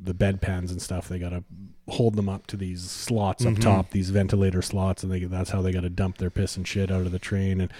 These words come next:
Speaker 1: so very, very different, uh,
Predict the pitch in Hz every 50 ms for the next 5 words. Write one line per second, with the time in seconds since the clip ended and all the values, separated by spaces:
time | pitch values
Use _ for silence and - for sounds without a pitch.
0 | - - - - - - 135 127 139 160 156 147 139 131 127 123 135 139 135 131
1 | 120 107 127 127 123 - 123 113 107 104 - - - 107 104 101 98 98 98 98
2 | 98 95 98 98